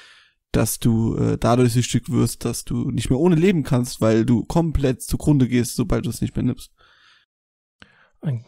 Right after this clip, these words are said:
Speaker 2: guter Vergleich und, äh, ja, durchaus. <laughs> Ich meine, der ist ja auch in drei Kapitel gegliedert: Sommer, Herbst und Winter.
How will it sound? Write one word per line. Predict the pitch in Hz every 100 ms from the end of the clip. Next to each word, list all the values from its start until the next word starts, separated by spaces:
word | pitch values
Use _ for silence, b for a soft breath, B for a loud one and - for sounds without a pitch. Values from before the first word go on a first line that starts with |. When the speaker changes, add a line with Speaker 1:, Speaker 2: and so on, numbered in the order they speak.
| -
Speaker 2:
guter | - - 190
Vergleich | - - 143 143 - -
und, | 185 180 185
äh, | - 160 160
ja, | 160 160 180
durchaus. | 208 185 180 202 220
<laughs> | 180 160
Ich | 208
meine, | 180 180
der | 170
ist | 165
ja | 160
auch |
in | 170
drei | - 165
Kapitel | 165 - 196 160
gegliedert: | 151 - 156 156
Sommer, | 147 151 170 160 151
Herbst | 139 143 - -
und | 131
Winter. | 180 185 156 165